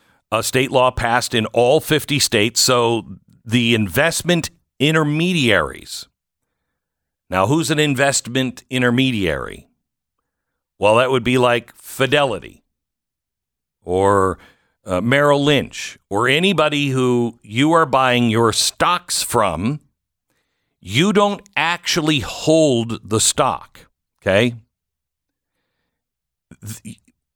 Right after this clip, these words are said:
they own the actual stock, and they're holding it on behalf of you. So this change means that you, the purchaser,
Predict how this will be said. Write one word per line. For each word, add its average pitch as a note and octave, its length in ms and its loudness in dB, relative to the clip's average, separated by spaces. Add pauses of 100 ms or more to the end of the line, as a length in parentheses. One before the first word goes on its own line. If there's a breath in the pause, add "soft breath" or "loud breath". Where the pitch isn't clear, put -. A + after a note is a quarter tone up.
(720)
they G3 520 -2
own F#2+ 520 -2 (140)
the A#2+ 300 -4
actual B2+ 480 -4
stock, - 600 -4 (220)
and B2+ 160 2
they're C3 160 4
holding D#3+ 640 -2
it F#2 280 -4 (180)
on C3 220 2
behalf C3+ 600 -2 (100)
of A#2 160 0
you. A2+ 520 -4 (1200)
So C#3 400 0
this D3 320 0
change A#3 580 2
means A#2+ 720 -2 (560)
that B2 260 -2
you, D#3 400 0
the F#3+ 100 2
purchaser, C#3+ 880 -4